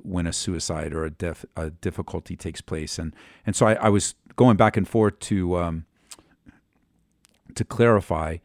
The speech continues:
Um, I'll just kinda read you through the, the string 'cause I wanna encourage you and also <clears throat> exhort you.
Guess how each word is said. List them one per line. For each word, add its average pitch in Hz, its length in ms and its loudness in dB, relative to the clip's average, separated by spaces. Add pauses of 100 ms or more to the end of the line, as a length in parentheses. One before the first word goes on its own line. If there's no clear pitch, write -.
(320)
Um, 87 720 -4
I'll 101 120 -2
just 107 180 -2
kinda 120 180 4
read 95 240 2
you 92 80 -2
through 98 340 -2
the, 85 300 -4 (140)
the 90 140 -6
string 101 400 0
'cause 87 140 -8
I 92 40 0
wanna 90 220 0
encourage 87 520 -4
you 82 240 -4 (460)
and 92 120 -6
also 90 600 -4 (300)
<clears throat> - 300 -2
exhort 85 480 -2
you. 80 260 -4